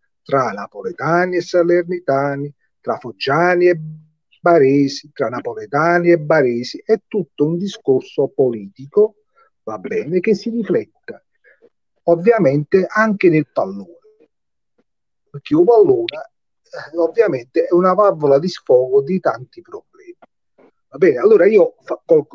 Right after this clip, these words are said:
gra-, ringrazio voi tutti quanti, cioè, non italiani, dico, io sono stato emigrante, ci ho fatto quasi dieci anni a Torino, mi guardano straniti, come, "Ma come tu sei italiano e fai, sei emigrante nel tuo paese?" Sì, perché noi siamo, siamo in una diaspora,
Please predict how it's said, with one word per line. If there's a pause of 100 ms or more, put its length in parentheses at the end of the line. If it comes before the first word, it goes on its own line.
gra-,
ringrazio
voi
tutti
quanti,
cioè,
non
italiani,
dico,
io
sono
stato
emigrante,
ci
ho
fatto
quasi
dieci
anni
a
Torino, (500)
mi
guardano
straniti,
come,
"Ma
come
tu
sei
italiano
e
fai,
sei
emigrante
nel
tuo
paese?"
Sì, (560)
perché
noi
siamo,
siamo
in
una
diaspora,